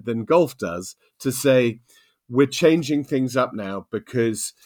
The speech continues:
this sport is on the move in the twenty-first century," which, you know, we'd all love to see the majors played, um, even if they're not played at exactly the same time in terms of the same day.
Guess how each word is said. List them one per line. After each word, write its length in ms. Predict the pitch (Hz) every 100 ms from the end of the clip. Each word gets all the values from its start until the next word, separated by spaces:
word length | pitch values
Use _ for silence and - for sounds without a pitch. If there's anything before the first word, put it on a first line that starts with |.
| _ -
this 180 | 127 131
sport 420 | - 123 113 -
is 160 | 117 107
on 160 | 110
the 80 | 110
move 300 | 110 107 104
in 100 | 104
the 100 | 104
twenty-first 580 | - 110 104 - 101 -
century," 580 | 113 98 - 92 90 - _ _ -
which, 400 | 113 98 - - _ -
you 80 | 139
know, 60 | 131
we'd 160 | 147
all 160 | 151 156
love 180 | 139 135
to 100 | 123
see 180 | 135
the 100 | 117
majors 480 | 113 113 110 110 98
played, 460 | - 113 110 110 - _ _ _
um, 180 | 113 123
even 240 | 139 170 170
if 100 | -
they're 100 | 156
not 200 | 151 -
played 260 | 147 143
at 120 | 135
exactly 640 | 120 110 110 139 - - 135
the 100 | 127
same 400 | - 135 123 120
time 380 | - 127 123
in 40 | 113
terms 300 | 135 123 120
of 60 | 120
the 80 |
same 340 | 113 139 127 123
day. 340 | 135 127 110